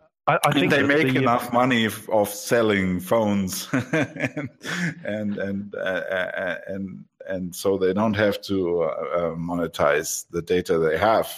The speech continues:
Speaker 2: and they have a lot of data on their customers. I mean, you don't, I, you know, the, the only difference is probably that, um,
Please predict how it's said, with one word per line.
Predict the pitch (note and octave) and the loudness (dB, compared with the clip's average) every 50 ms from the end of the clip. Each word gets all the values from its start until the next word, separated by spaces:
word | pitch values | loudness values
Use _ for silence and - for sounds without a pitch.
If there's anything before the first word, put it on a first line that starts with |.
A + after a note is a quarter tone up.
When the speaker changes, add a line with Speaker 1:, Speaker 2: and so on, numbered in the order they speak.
| - _ - - | -16 _ -2 0
Speaker 2:
and | G2 G2+ F#2 | 0 2 2
they | F#2 F#2 | 2 2
have | - A2+ B2+ B2+ | 4 4 4 4
a | A#2+ | 4
lot | G#2 G#2+ G#2+ G2+ | 4 4 4 4
of | F#2+ F#2 - | 2 2 2
data | - F2 F2 - F2 | 0 0 2 2 0
on | D#2+ D#2+ | 0 0
their | E2 D#2+ D2+ | -2 -4 0
customers. | - A2 G#2+ - - D2 C#2 C2 C2+ - - - - | 0 0 0 0 -4 -10 -16 -14 -14 -16 -12 -12 -10
I | E2+ | -8
mean, | E2 E2 E2 E2 D#2 | -6 -6 -6 -6 -6
you | D#2 E2 | -6 -4
don't, | F2 F2+ E2+ E2+ - - _ _ _ - G#1+ | -2 0 0 -2 -4 -10 _ _ _ -18 -16
I, | A1+ A#1+ B1 - _ _ | -14 -14 -14 -16 _ _
you | - G1+ G1+ - - | -18 -18 -16 -10 -8
know, | E2+ E2+ D#2 D2 - _ _ _ _ _ | -6 -6 -6 -8 -12 _ _ _ _ _
the, | F#2+ E2 D2 - D2+ | -2 -2 -2 -2 -2
the | F#2 G2 E2+ | 0 0 2
only | E2 G2+ G2+ F2+ | 2 2 2 2
difference | D#2+ G#2+ G#2+ - - F#2 E2+ E2+ D#2 | 2 0 0 0 2 0 0 2 2
is | E2 D#2+ D2+ - - - - _ _ - - - - - - - - - _ _ - | 0 0 0 0 -4 -6 -8 _ _ -20 -18 -18 -16 -16 -18 -18 -20 -20 _ _ 0
probably | - G#2+ A#2 A#2+ A#2+ A#2+ G#2 F2+ F#2 G2+ G2+ G2 F#2 | 2 4 4 4 4 2 2 2 0 0 0 0 2
that, | E2 E2+ E2 E2 E2 - - - - | 2 2 2 2 0 -4 -4 -2 0
um, | C2+ D#2 D#2 D2 C#2+ D2+ D2+ | 0 0 0 -2 -4 -6 -10